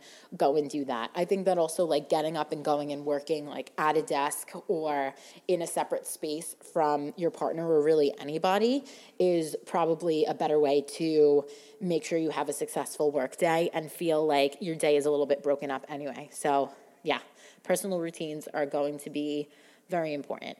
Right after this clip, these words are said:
Um, the next thing I would say is be a little more loose about your expectations. So everybody processes things differently. Like I've said,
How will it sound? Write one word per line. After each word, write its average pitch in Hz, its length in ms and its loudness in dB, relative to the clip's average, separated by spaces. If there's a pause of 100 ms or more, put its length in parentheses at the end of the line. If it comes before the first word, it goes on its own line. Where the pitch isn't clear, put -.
(480)
Um, 160 500 0 (920)
the 202 100 0
next 190 340 -2
thing 285 180 2
I 269 100 4
would 247 140 2
say 202 260 6
is 165 140 -2
be 170 380 -2
a 170 60 -2
little 180 260 2
more 156 200 0
loose 147 340 -4
about 139 220 -2
your 143 100 2
expectations. 131 920 -4 (480)
So 160 720 2 (380)
everybody 233 400 2
processes 143 600 -4
things 123 300 -8
differently. - 560 -10 (420)
Like 185 180 0
I've 180 100 2
said, 151 260 -2